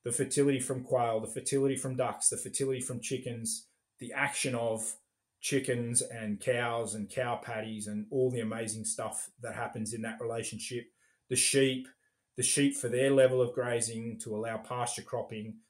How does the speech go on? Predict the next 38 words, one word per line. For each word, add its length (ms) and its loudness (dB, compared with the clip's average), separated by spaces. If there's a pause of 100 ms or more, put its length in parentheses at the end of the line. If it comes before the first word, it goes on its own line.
(140)
the 60 -4
cattle, 360 0
the 160 0
amazing 360 -4
thing 160 -8
that 120 -12
comes 220 -4
out 160 -2
their 180 0
back 240 -4
end. 200 -10 (280)
And 100 0
because 420 6
of 160 4
that 180 4
incredibly 600 4
robust 760 6
system, 640 0 (460)
rotated, 720 6 (380)
we 200 4
can 200 0
have 520 4
a 60 0
certain 400 8
amount 260 2
of 60 0
swine 500 2
within 280 2
this 200 2
system 360 -2
as 140 0
almost 400 0
a 40 -6
bit 140 -4
of 80 -4
a 40 -4
guilty 360 -8
pleasure, 340 -6